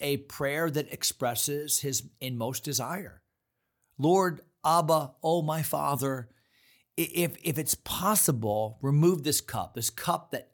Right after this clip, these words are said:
I'm going to have to drink, this unpalatable cup, the cup of God's wrath, this, this cup that nobody, humanly speaking, would ever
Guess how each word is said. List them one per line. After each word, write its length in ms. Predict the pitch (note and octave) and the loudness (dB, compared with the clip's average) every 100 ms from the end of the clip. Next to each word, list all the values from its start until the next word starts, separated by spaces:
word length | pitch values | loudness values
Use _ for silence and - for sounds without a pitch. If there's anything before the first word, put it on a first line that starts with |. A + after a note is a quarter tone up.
| - | -4
I'm 240 | B2 B2 | -2 -2
going 260 | A2+ B2 A#2 | -2 -4 -4
to 60 | |
have 300 | G#2 A2 A#2+ | -10 -10 -10
to 100 | - | -10
drink, 600 | G2+ - A2+ F2 F2 - - _ _ _ | -8 -6 -4 -6 -12 -20 -20 _ _ _
this 300 | A#2 C#3+ C3+ - | 2 4 4 2
unpalatable 1000 | D3 D3 - - D3+ D#3+ C#3 - G2 G2 | 0 0 -4 -2 0 0 -2 -4 -6 -8
cup, 440 | - - - - - - _ _ _ _ | -10 -12 -12 -16 -20 -20 _ _ _ _
the 100 | C#3 | -2
cup 320 | - F3+ F#3 | 0 0 0
of 120 | G3 | -2
God's 380 | C3 E3+ F3 B2 | 0 0 0 -2
wrath, 720 | G#2+ A#2+ C4+ - A2 - - - _ _ _ _ _ | -6 -6 -6 -6 -8 -8 -10 -12 _ _ _ _ _
this, 240 | C3 D#3+ | 2 2
this 240 | D3+ D#3 - | 2 2 2
cup 480 | - - G3 - - | 0 2 2 0 2
that 300 | E3+ D3 - - _ | 4 4 0 -20 _
nobody, 840 | C3+ D#3+ G#3+ F3+ D#3+ C3 C3 A2+ - - _ | 0 4 4 6 4 4 0 -2 -8 -20 _
humanly 480 | - G3+ E3 C#3+ | 0 2 2 2
speaking, 420 | B2+ - D#3 D#3 D3+ | -2 2 0 0 -2
would 200 | D#3+ - | -2 -2
ever 640 | F3 F#3+ D#3 D3 G#2 F#2 | 0 0 2 2 2 -4